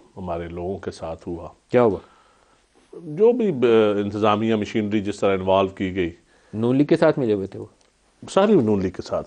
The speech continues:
Speaker 1: मशीनरी टोटल नून लीग के साथ।
Speaker 2: सीटें तो अस्सी हैं बेचारों की, मुझे तो लगता है कि दुश्मनी
Speaker 1: सीटें
Speaker 2: की गई
Speaker 1: मशीन-,
Speaker 2: उनसे।
Speaker 1: इंतज़ामिया तो सहूलतकारी दे सकती है ना, वोट तो आवाम ने देने होते हैं ना।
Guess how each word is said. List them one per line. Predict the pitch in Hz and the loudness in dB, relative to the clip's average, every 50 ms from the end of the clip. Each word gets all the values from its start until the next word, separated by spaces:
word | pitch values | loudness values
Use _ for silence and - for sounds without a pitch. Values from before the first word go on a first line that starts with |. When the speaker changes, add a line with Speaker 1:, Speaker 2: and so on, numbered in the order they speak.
| - 113 | -4 -6
Speaker 1:
मशीनरी | 107 - 135 135 131 127 | -2 0 0 2 2 0
टोटल | - 113 98 90 101 87 | 0 0 -2 -2 -2 -6
नून | 85 87 82 78 | -6 -10 -12 -12
लीग | 80 78 | -14 -16
के | - - | -16 -16
साथ। | - 98 90 - | -16 -14 -14 -14
Speaker 2:
सीटें | - - 123 120 - - 143 139 123 | -6 -2 -2 -2 2 4 2 4 4
तो | 113 | 2
अस्सी | 101 - - 123 | 0 0 -4 -8
हैं | 123 131 127 | -6 -6 -6
बेचारों | 120 - 120 110 107 110 110 | -4 -2 -2 -2 -2 -4 -8
की, | - 120 | -10 -10
मुझे | 113 107 107 123 123 | -8 -2 -2 0 2
तो | 135 | 4
लगता | 127 123 113 - 123 123 | 4 4 4 4 4 2
है | 117 | 2
कि | 117 | 4
दुश्मनी | 110 113 147 139 | 2 2 2 4
Speaker 1:
सीटें | 143 156 165 156 | 4 4 4 4
Speaker 2:
की | 120 | 4
गई | 117 | 4
Speaker 1:
मशीन-, | 117 113 139 135 | 2 2 0 -2
Speaker 2:
उनसे। | 131 123 | 0 -2
Speaker 1:
इंतज़ामिया | 123 117 - 123 123 120 120 120 131 135 143 143 | -4 -4 -2 -2 0 0 0 0 0 0 -2 -2
तो | 139 143 123 | 0 0 0
सहूलतकारी | 113 - 110 98 104 113 110 - - 117 110 131 135 | 0 2 2 4 4 2 2 2 2 2 2 2 2
दे | 113 110 98 | 2 2 0
सकती | - - 87 - - - | 0 -2 -10 -4 -4 -4
है | 131 | -2
ना, | 127 | -2
वोट | 107 98 104 110 110 - | 0 2 2 2 2 2
तो | 110 | 0
आवाम | 98 92 92 92 101 104 | 0 0 2 0 0 0
ने | 104 95 | -2 -4
देने | 87 87 85 85 82 | -4 -4 -6 -8 -10
होते | 82 82 _ - - | -14 -16 _ -16 -16
हैं | 80 | -16
ना। | - 117 | -16 -20